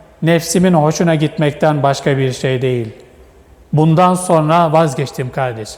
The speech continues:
Ben yaptığım nafile ibadetler, altını çiziyorum. Cuma günü camiye gitmenin bir gösterişi olmaz. Değil mi? Birisi televizyonda öyle diyordu.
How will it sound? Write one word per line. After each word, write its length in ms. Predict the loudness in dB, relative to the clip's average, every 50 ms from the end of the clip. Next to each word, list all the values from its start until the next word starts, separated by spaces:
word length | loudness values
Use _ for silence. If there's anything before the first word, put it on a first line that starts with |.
| -20 -12 -4
Ben 320 | 0 2 2 2 2 2
yaptığım 840 | 2 2 2 2 0 0 0 2 4 6 6 4 4 2 0 -2 -4 -8 -14 -18 -20 -20 -12 -2
nafile 520 | 2 2 4 4 2 2 2 2 4 4 4
ibadetler, 720 | 2 2 2 2 2 2 0 -2 -4 -8 -6 -6 -2 0
altını 400 | 2 0 0 0 0 -2 -2 -2
çiziyorum. 560 | -4 -6 -8 -6 -6 -6 -8 -8 -8 -12 -16 -18 -20 -20 -20 -20 -20 -20 -20 _ -20 -20 _
Cuma 340 | 0 2 4 6 6 4 4
günü 360 | 4 4 2 2 2 2 0 -2 -8 -16 -18 -12 -6
camiye 500 | 0 2 4 4 4 4 4 2 2 2
gitmenin 560 | 2 0 -2 -2 0 0 0 2 2 2 2
bir 160 | 2 2 2 2
gösterişi 680 | 2 2 2 2 2 2 2 2 4 2 2 2 4
olmaz. 600 | 4 6 6 6 4 4 4 4 2 -2 -6 -12 -14 -16 -18 -20 -20 -20 -20 -20 -20 -20 -20 -20 _ _ _ _ _ _ _ _ _ _
Değil 120 | 2 4 4
mi? 220 | 4 4 2 0 -6 -14 -20 -20 -20 -20 -4 0
Birisi 400 | 2 2 4 2 4 2 2 2
televizyonda 920 | 2 2 2 4 2 2 2 2 2 2 4 4 4 4 4 2 -2 -4 -2
öyle 300 | 0 0 2 2 0 0
diyordu. 460 | 2 2 2 2 0 -2 -4 -6 -6